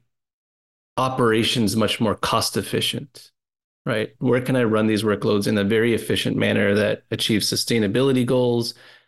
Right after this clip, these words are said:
that reduces my overall operational, operational expenditures, uh, but also doesn't have to create additional complexity for me, or I have to go learn something new. So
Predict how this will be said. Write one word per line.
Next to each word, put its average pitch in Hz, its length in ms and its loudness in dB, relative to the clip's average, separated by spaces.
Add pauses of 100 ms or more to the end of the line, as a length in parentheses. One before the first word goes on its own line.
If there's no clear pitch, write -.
that - 140 0
reduces 104 420 2
my 101 160 2
overall 101 580 0 (240)
operational, 110 880 0
operational 104 640 0
expenditures, 139 1000 -2 (440)
uh, 117 140 0
but 123 200 0
also 156 640 0
doesn't 165 220 0
have 160 120 0
to 127 80 0
create - 420 -2 (180)
additional 110 640 0
complexity 107 640 0
for - 200 -4
me, 113 200 0
or 107 120 2
I 98 80 2
have 107 140 -2
to 107 60 -2
go 110 140 2
learn 98 300 2
something 104 380 -2
new. 139 260 0 (920)
So 131 720 0